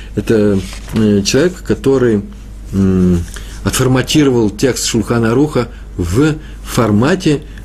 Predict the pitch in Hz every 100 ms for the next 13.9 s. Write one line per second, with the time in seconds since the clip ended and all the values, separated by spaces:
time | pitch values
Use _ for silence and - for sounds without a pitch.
0 | - 107 101 101 120 - 139 123 - -
1 | 107 92 87 85 - - - 104 104 101
2 | 104 117 107 - 104 98 92 92 92 -
3 | 90 87 - 98 90 90 90 - - 90
4 | 95 85 - - - - - - 123 127
5 | 107 - 170 170 - - 80 - - -
6 | - - 107 104 78 - - - - 139
7 | 233 190 - 104 98 - 101 110 95 87
8 | 104 - - 110 90 113 180 - - 92
9 | - 90 80 - 78 90 170 - - -
10 | - - 117 123 151 147 117 101 90 120
11 | 151 - 107 90 85 - - - 117 95
12 | - 143 - - - - - - - -
13 | - - 147 120 107 - 95 156 -